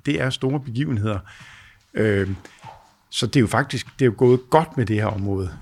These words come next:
Øh, man har faktisk lykkedes med de ting, man, man gerne ville.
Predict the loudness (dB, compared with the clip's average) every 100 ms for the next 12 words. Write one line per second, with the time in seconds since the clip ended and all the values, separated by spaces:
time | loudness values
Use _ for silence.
0 | -8 -4 -2 -2 -6 -6 -4 0 -2 2
1 | 2 2 -2 -4 -6 -2 -2 -2 -6 -6
2 | -6 -4 -4 -4 -4 -6